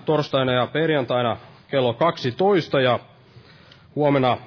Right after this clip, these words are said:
evankeliointi-ilta ja perjantaina rukouskokous kello yhdeksäntoista ja sitten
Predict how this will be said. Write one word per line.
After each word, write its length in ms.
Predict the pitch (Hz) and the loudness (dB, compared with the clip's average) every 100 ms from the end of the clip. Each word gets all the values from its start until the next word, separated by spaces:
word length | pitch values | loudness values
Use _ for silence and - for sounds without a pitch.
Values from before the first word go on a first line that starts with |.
| - | -10
evankeliointi-ilta 1080 | 127 143 147 135 127 123 117 143 208 175 160 | -2 0 0 0 0 0 0 0 0 0 2
ja 200 | 143 123 - - | 2 2 -2 -2
perjantaina 560 | 165 151 131 131 120 - - - | 0 0 -2 -4 -4 -6 -18 -10
rukouskokous 880 | 139 196 190 147 - 190 185 151 - | -4 -2 0 0 0 -2 2 0 0
kello 240 | 127 135 | 0 2
yhdeksäntoista 920 | 202 165 131 127 117 202 208 156 135 | 2 0 0 -4 -2 0 0 0 -2
ja 120 | 120 | -2
sitten 440 | 117 127 - 120 | -2 -4 -4 -4